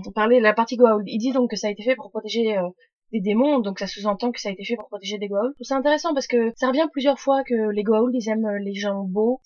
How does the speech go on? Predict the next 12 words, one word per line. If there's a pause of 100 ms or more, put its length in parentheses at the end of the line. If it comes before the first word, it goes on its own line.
(120)
Il
y
a
beaucoup
d'épisodes
où
on
nous
dit,
euh, (680)
que,
euh,